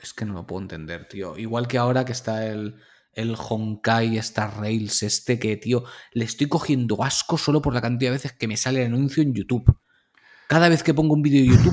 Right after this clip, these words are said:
me sale el maldito anuncio de esa mierda de juego, tío. No puedo con los gachas, ¿eh?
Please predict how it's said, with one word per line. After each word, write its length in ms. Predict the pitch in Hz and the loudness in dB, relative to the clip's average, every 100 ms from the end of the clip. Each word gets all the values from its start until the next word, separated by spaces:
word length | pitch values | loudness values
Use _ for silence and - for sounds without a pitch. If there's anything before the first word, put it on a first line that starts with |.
| 151 | 4
me 80 | 120 | 2
sale 260 | 151 160 | 2 4
el 140 | 156 139 | 4 4
maldito 560 | 127 123 123 156 156 | 2 0 0 -2 0
anuncio 340 | 147 170 156 143 | 2 2 2 0
de 80 | 143 | 2
esa 140 | 123 | 0
mierda 520 | 117 147 190 185 160 147 | 0 2 2 0 -2 -4
de 120 | 113 | -4
juego, 500 | - - 156 - 98 | -6 -4 -4 -6 -10
tío. 240 | 113 101 - - - - | -8 -10 -12 -18 -20 -2
No 260 | 123 147 - | 0 2 2
puedo 300 | 175 160 143 | 4 4 2
con 120 | 127 | 0
los 140 | 117 | 0
gachas, 380 | 131 - 104 - | -4 -8 -10 -10
¿eh? 200 | 131 | -12